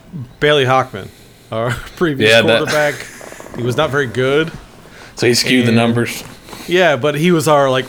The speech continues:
Speaker 1: you know, if you look at the returning production numbers, we're bringing back nineteen of twenty-two starters.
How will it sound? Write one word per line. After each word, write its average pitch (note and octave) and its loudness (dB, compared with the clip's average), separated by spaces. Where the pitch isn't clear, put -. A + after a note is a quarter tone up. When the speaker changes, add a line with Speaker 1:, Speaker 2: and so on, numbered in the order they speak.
Speaker 1:
you D#3+ -8
know, C#3 -2
if B2 -4
you C#3+ -2
look D3 -2
at C3+ -4
the A#2+ -8
returning A#2 -4
production A#2+ -4
numbers, A2+ -6
we're F#2+ 0
bringing B2 -2
back A#2 0
nineteen A2+ -6
of G#2 -8
twenty-two A#2 -6
starters. A2+ -6